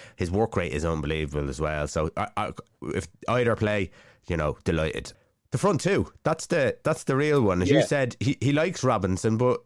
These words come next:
Speaker 1: you know, Obafemi and Parrott did well the last day. Ogbene,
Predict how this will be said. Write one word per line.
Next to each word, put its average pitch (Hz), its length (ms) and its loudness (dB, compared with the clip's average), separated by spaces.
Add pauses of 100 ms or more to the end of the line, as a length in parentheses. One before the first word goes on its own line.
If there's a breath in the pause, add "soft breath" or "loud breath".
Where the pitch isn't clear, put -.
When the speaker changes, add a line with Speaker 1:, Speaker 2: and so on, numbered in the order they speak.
Speaker 1:
you 117 140 2
know, 123 440 2
Obafemi 131 720 2
and 104 160 0
Parrott 123 340 0
did 110 140 0
well 98 240 2
the 87 100 0
last 87 320 -2
day. 95 280 0 (360 loud breath)
Ogbene, 117 720 0